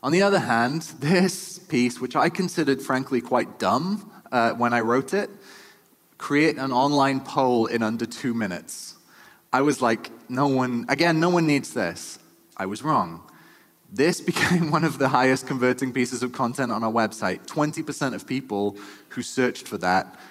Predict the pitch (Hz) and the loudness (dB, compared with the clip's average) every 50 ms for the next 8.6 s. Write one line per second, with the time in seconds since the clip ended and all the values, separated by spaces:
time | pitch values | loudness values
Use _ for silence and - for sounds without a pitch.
0 | - - - 113 101 92 107 101 98 - - 98 92 92 92 - - - - - | -16 -12 -8 -6 -4 -2 -2 -2 -2 -4 -4 -6 -6 -6 -8 -12 -18 -18 -12 -8
1 | - 101 98 98 98 - 104 92 - - - 78 - 107 - - - - _ - | -6 -6 -6 -6 -6 -6 -8 -8 -8 -10 -16 -16 -16 -14 -16 -16 -18 -20 _ -20
2 | - - _ _ _ _ _ - 131 135 143 139 - - - - - 107 95 107 | -20 -20 _ _ _ _ _ -2 0 2 2 0 -2 -6 -12 -10 -10 -8 -8 -8
3 | 101 - - - 85 78 - - - - - _ _ _ - - - _ _ _ | -8 -10 -8 -10 -10 -10 -12 -16 -20 -20 -20 _ _ _ -16 -16 -16 _ _ _
4 | _ - - - - - - 143 143 143 - - 110 98 98 - - 98 92 92 | _ -10 -10 -10 -8 -4 0 0 0 0 -2 -2 0 0 0 0 -2 -6 -6 -6
5 | - 104 95 92 90 - 87 76 76 80 - - - - - _ _ - - 131 | -6 -6 -6 -6 -6 -6 -6 -6 -6 -8 -10 -14 -16 -18 -20 _ _ -8 -6 -6
6 | 120 - 147 139 131 127 120 107 - - - - - - - - _ - - - | -4 -2 0 2 2 2 0 0 -4 -10 -18 -20 -20 -20 -20 -20 _ -18 -8 -4
7 | - 120 123 139 123 - 131 117 120 120 113 - 110 98 90 - 98 90 87 - | -2 -2 -2 -2 -2 0 0 0 0 -2 -4 -2 -2 -2 -2 -2 -4 -6 -6 -6
8 | - 85 82 82 80 73 - - 76 73 76 | -8 -8 -6 -6 -6 -8 -8 -10 -12 -12 -12